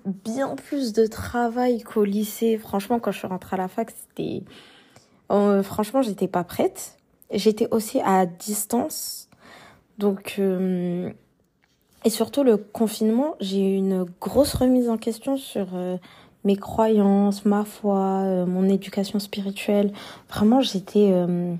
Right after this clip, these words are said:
comment dire, je pensais tout le temps, je réfléchissais tout le temps. Et le problème, c'est que j'ag-, j'agissais pas forcément. Parce qu'il faut savoir que, du coup, de, on va dire de, euh, septembre à octobre, j'avais commencé mes heures de conduite.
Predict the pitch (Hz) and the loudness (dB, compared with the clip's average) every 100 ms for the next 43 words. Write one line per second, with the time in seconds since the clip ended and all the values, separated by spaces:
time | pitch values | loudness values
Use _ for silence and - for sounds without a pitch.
0 | - _ - - - - - _ - 226 | -10 _ -20 -20 -20 -20 -20 _ -2 4
1 | 226 196 190 180 185 180 208 208 269 269 | 4 4 0 0 -4 0 0 2 0 0
2 | - 233 233 226 220 185 180 180 185 - | -6 -10 -6 -4 -4 -4 -8 -10 -12 -16
3 | - 202 202 - 262 - 254 247 247 - | -12 -12 -10 -8 -8 -4 -2 0 -4 -10
4 | - 196 202 202 226 254 - 208 185 196 | -8 -4 -2 -2 -2 -2 -4 -6 -2 -4
5 | 180 - _ 196 180 190 220 214 240 - | -4 -12 _ -4 -2 -2 -2 -4 -8 -10
6 | - - 233 233 233 - 208 196 - - | -10 -8 -8 -6 -8 -6 -6 -6 -8 -20
7 | - - - - 196 214 208 208 196 208 | -20 -20 -16 -14 -8 -6 -6 -8 -8 -8
8 | 226 247 - - 196 185 185 202 - 240 | -6 -8 -10 -8 -6 -6 -10 -10 -6 -6
9 | 262 - 196 190 185 180 175 170 - - | -6 -6 0 0 0 -2 -8 -14 -16 -12
10 | - 190 190 190 208 180 180 180 180 175 | -8 -6 -6 -6 -8 -6 -6 -4 -6 -6
11 | 175 175 165 170 _ _ _ _ - - | -8 -8 -10 -14 _ _ _ _ -2 2
12 | 254 - 247 226 190 180 208 - - 226 | 2 2 2 4 4 2 2 -2 4 4
13 | 196 170 180 175 175 190 190 - 220 208 | 4 -2 -2 -2 -2 -2 -2 0 0 2
14 | 196 180 170 185 180 214 277 - - | 2 0 -2 -2 -4 -4 -6 -6 -20